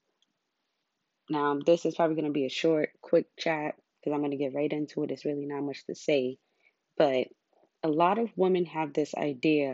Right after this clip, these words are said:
of not being them genuine selves, or feeling like men have to work for that. Like,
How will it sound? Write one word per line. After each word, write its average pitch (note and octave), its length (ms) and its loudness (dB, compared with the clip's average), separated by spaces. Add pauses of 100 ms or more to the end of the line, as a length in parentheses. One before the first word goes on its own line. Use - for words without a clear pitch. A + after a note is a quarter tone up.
of C3+ 420 -4 (540)
not D#3 320 -2
being D3+ 240 0
them C3+ 240 -2
genuine C#3 460 0
selves, D#3+ 540 -4 (400)
or D#3 120 -4
feeling G3 400 4
like D3+ 240 0
men D#3 240 2
have D3+ 260 -8
to D3 80 0
work C#3 380 0
for C3 580 -2 (760)
that. - 300 -4 (680)
Like, D#3 220 -2